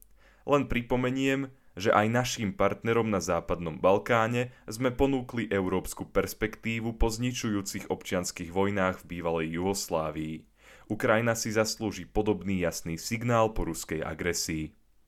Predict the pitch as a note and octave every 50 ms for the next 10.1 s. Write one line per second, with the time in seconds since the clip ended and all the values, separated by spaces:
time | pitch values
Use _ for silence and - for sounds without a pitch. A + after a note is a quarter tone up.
0 | _ _ _ _ _ - _ _ _ - - - - - _ - C#3 C#3+ C#3 C#3
1 | - D3+ C3+ A#2+ B2+ B2+ B2 B2+ - B2+ B2+ - - - - G#2 - G2+ G2 F#2+
2 | - - G2+ F#2 F#2+ F#2 F2+ E2+ - - - A2+ G#2 G#2+ G#2+ G#2 - - - F#2+
3 | F#2 - - E2+ E2 F2 F#2+ F#2+ - - A#2+ B2 B2 B2+ B2+ - - - - -
4 | A2+ C3 C3 C3+ C#3 D#3 D3 - - C#3+ B2 C3 B2 A#2 G#2+ G#2+ - - A2 G#2
5 | G2 G#2+ G2 - - F#2+ F2 F2 - E2+ E2+ E2 D#2+ D#2+ D#2+ D#2+ - - - D#2+
6 | D2+ - - - - - - - - _ _ _ - G2+ F#2+ F2+ F#2+ F2+ F2 E2
7 | E2+ D#2 D2+ D2 - - - - _ _ _ _ _ _ - - - _ - A#2
8 | G#2+ G2 G2 G2 F#2 - - - - G2+ F#2 - - G2+ G#2+ A2+ A#2 A#2+ B2 B2
9 | A#2+ B2+ B2 - - C3 D3 D#3 - - C#3+ A#2+ B2 - - A2+ G#2+ G#2+ G#2+ G#2
10 | G2 G2